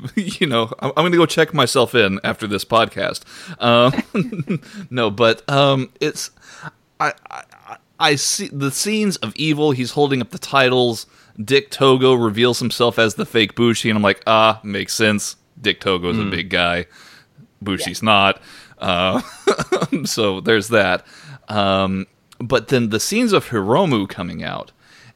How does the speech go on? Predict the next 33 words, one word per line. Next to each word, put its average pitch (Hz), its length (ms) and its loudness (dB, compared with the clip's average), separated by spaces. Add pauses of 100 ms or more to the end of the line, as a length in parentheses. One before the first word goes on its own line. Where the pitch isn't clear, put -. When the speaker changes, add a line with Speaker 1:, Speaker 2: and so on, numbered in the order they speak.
Speaker 1:
and, 95 640 0 (120)
and 90 180 -6
he's 233 360 -2
super 107 460 0
upset, 87 480 -4 (400)
and 92 360 0
he's, 113 380 -2
he's 101 200 -4
cutting 147 300 0
a 117 60 2
promo. 101 580 2
He 92 200 -2
wants, 117 520 0 (200)
you 98 160 0
know, 92 100 -2
he 107 200 -4
wants 110 440 0
Evil. 104 480 2
He 101 160 -2
wants 113 300 0
to 110 80 -8
take 104 280 -2
on 98 600 -2
Evil 98 260 -2
for 98 140 -8
the 90 80 -6
titles. 90 680 -4 (120)
Uh, 87 380 -2 (180)
you 101 60 -8
know, 95 100 -6
or 110 240 2
he 113 160 -2
says 107 260 0